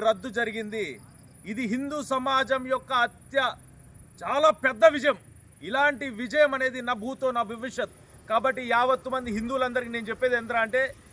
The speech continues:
ఇదే విధమైనటువంటి ఐక్యతతో, ఇదే విధమైనటువంటి కార్యనిరత దీక్షతో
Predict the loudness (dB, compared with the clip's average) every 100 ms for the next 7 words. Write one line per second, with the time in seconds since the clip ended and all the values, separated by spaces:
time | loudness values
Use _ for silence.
0 | -18 -10 0 6 6 6 -2 -2 -4 -4
1 | -6 -4 0 0 0 4 4 6 4 2
2 | -8 -20 -20 -20 -16 0 6 6 6 -2
3 | 0 0 0 -2 -2 -4 -2 0 0 0
4 | -4 -2 -4 -4 -6 -6 -4 -2 0 2
5 | 2